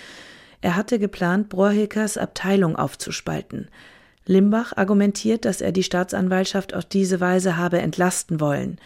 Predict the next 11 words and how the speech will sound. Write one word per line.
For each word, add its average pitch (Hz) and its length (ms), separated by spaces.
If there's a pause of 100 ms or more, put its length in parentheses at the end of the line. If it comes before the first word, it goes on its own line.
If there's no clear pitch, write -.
(480)
In 165 120
der 160 200
Öffentlichkeit 214 840
wurden 220 220
die 196 100
Pläne 196 460
aber 190 280
als 175 260
Entmachtung 185 680
Brohilkers 160 640
aufgefasst 190 720